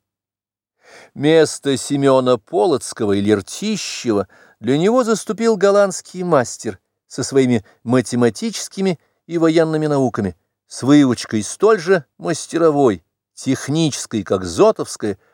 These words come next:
только с другим содержанием. Прежде при Зотове была занята преимущественно память.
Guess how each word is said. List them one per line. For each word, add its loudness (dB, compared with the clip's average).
только -2
с -10
другим -6
содержанием. -6
Прежде 0
при -2
Зотове 0
была 2
занята -2
преимущественно -6
память. -4